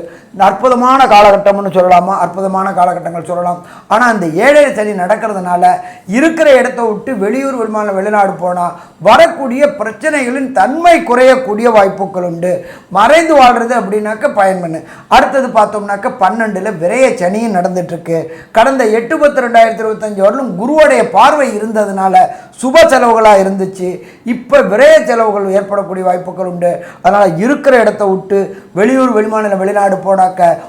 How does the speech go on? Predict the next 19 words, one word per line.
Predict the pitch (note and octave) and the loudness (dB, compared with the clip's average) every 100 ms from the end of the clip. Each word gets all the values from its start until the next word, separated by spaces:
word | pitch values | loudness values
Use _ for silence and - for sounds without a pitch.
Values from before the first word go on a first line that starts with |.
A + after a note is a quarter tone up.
| - | -4
ஒன்றை | - D4 D#4+ C#4 | -2 2 2 4
இழந்தால் | A#3+ A3 A#3+ A#3 | 2 2 2 4
ஒன்றை | G#3 A#3 B3 | 2 -2 -2
பெறலாம்ன்ற | A#3 G#3 G#3 G#3 G#3 G3+ F3+ | -2 0 4 2 2 2 4
அடிப்படையில | E3+ G3 G3 F3+ F3 E3+ F3 - - - | 2 0 0 0 2 4 4 0 -12 0
கண்டிப்பா | B3 D4 C4 G#3 A#3+ | 0 0 -4 0 0
வெற்றி | G3 F#3+ G#3+ | 0 -4 -4
கிடைக்கக்கூடிய | F#3+ F3 D#3+ D#3+ D#3 G3 - | -4 -6 -10 -10 -4 -2 2
வாய்ப்புகள் | E3+ F3 E3 D#3+ D#3+ | 4 4 2 -6 -6
உண்டு. | D3 C#3+ D3+ - - - | -6 -6 -8 -10 -20 0
So | C4+ F#3+ F3 | 2 2 -4
மொத்தத்துல | - C#4+ C#4+ C4 A#3 | 0 0 4 2 4
பார்த்தோம் | G#3+ G#3+ A3 | 2 4 -2
அப்படின்னாக்க | F#3+ F3 F3 E3+ F3 E3+ D#3+ - - F#3+ | -2 -4 -2 -2 2 2 0 -6 -12 -2
மீனராசி | C#4 E4 C#4+ A#3+ G3+ | 4 6 6 6 4
என்பவர்களுக்கு | G3 F#3+ F3+ F#3 F3+ | -2 -4 -4 -6 -6
இது | C4+ G3 F3+ G3 | -6 -4 2 2
ஏற்றமான | G3+ F#3+ F3+ F#3+ | 2 0 0 0
காலகட்டம். | F#3 E3+ D#3+ D#3 E3 | 2 4 2 2 -2